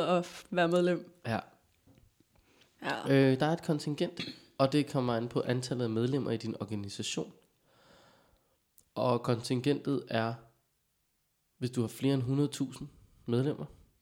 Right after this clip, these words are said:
Speaker 2: så er det femten tusind fire hundrede og femogtyve kroner næste, i år, sidste år faktisk, tyve tyve. Øhm,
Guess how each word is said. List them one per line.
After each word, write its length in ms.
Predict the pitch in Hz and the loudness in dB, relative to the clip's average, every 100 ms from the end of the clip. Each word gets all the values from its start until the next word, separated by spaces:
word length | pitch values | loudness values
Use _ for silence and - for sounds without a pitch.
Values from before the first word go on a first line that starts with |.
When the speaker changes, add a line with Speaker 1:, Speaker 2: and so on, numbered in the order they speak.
| _ _ _ - - | _ _ _ -20 -18
Speaker 2:
så 140 | - 127 | -4 -2
er 40 | |
det 160 | 120 120 _ _ _ _ - | -2 -4 _ _ _ _ -4
femten 400 | 131 131 131 127 | -2 -2 -6 -8
tusind 520 | - 127 - 127 123 - _ _ | -6 -6 -6 -8 -8 -12 _ _
fire 300 | - - 123 | -20 -6 -2
hundrede 280 | 117 117 113 | -2 -2 -4
og 420 | - 104 110 - _ | -4 -6 -6 -14 _
femogtyve 640 | - - 110 - - 110 104 | -20 -10 -8 -8 -8 -6 -6
kroner 340 | - 98 95 107 - _ - | -10 -10 -8 -10 -14 _ -12
næste, 220 | 101 - _ _ | -12 -12 _ _
i 300 | - 110 101 98 | -10 -8 -8 -8
år, 400 | - 107 - _ - | -8 -8 -10 _ -16
sidste 300 | - 120 - | -12 -8 -8
år 160 | - - | -10 -14
faktisk, 260 | - - - | -14 -14 -14
tyve 140 | 117 | -14
tyve. 140 | - - _ _ _ - _ - - - - _ _ _ _ _ _ _ _ - | -14 -18 _ _ _ -20 _ -20 -20 -20 -20 _ _ _ _ _ _ _ _ -6
Øhm, 580 | 101 92 90 85 85 | -4 -4 -4 -8 -12